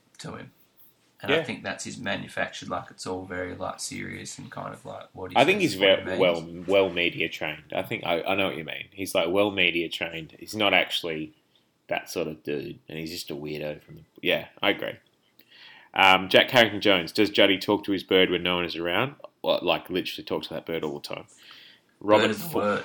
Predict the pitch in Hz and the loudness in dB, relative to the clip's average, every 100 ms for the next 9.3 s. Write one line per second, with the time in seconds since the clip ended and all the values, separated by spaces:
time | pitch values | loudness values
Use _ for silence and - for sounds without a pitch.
0 | - 107 - - 110 113 117 - - 95 | -8 -10 -8 -4 4 6 6 0 0 0
1 | 92 82 - - _ _ - - - _ | 0 -4 -4 -6 _ _ -20 -20 -20 _
2 | _ _ _ - 101 131 135 131 127 113 | _ _ _ -10 -2 2 4 4 2 0
3 | - 110 110 147 151 151 92 - 92 87 | -4 -2 4 6 6 6 -2 -6 -10 -10
4 | 87 80 - 73 73 - - _ - 117 | -12 -16 -12 -12 -12 -14 -20 _ -6 -2
5 | 113 160 156 156 123 101 92 90 87 101 | 6 6 6 6 8 8 6 4 0 0
6 | 92 90 110 104 - 95 90 - - - | 0 2 2 2 0 0 0 -4 -8 -12
7 | - 85 78 - 139 135 175 294 302 160 | -4 -2 -2 -2 0 4 4 6 4 4
8 | 101 104 98 113 123 151 190 135 151 - | 0 2 4 4 4 0 -2 -4 -4 -2
9 | 113 110 | -2 -4